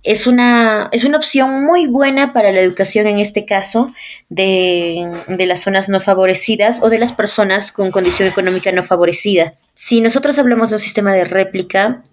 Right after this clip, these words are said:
tal vez podemos hablar de que un mismo conocimiento puede tener un poco más de llegada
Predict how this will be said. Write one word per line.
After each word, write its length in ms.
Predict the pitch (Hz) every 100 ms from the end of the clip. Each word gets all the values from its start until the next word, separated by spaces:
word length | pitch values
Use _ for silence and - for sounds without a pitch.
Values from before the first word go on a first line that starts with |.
| _
tal 180 | - 196
vez 160 | 202 -
podemos 480 | 214 208 202 202 -
hablar 360 | 196 190 190 190
de 160 | 196 196
que 520 | 196 180 180 170 -
un 160 | 196 208
mismo 240 | 214 220
conocimiento 640 | 214 196 - 196 190 -
puede 240 | - 196 190
tener 260 | 190 180
un 120 | 190 190
poco 260 | 190 196
más 300 | 190 190 190
de 80 | 190
llegada 720 | 185 180 202 196 196 240 -